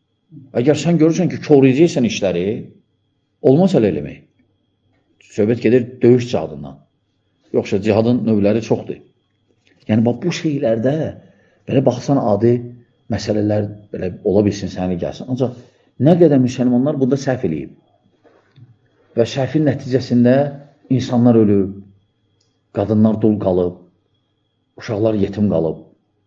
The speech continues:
Və ümumən elə adamlardır ki, heç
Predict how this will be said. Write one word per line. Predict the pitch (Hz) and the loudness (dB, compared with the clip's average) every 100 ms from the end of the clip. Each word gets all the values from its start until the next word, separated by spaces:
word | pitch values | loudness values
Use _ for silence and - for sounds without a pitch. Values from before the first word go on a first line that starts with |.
| _ _ _ _ _ _ _ _ _ _ _ _ 113 | _ _ _ _ _ _ _ _ _ _ _ _ -6
Və | 107 123 | -4 -2
ümumən | 113 139 151 113 107 | 2 4 6 4 2
elə | 104 120 | 0 0
adamlardır | 107 104 110 104 101 | 0 0 0 -2 -6
ki, | 110 | -6
heç | 104 | -6